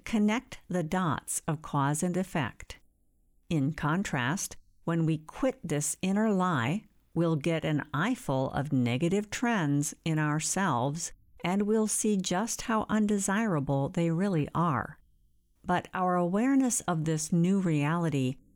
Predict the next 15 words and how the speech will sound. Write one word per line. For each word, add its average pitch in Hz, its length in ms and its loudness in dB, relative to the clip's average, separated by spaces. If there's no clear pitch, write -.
won't 202 320 0
make 208 240 0
us 196 240 0
feel 165 540 0
less 143 420 -2
than. 120 460 -4
We're 196 320 2
only 247 360 4
crushed - 720 -4
by 160 140 2
what 151 200 0
we 160 120 2
think 214 420 -2
we 160 200 2
are 143 460 0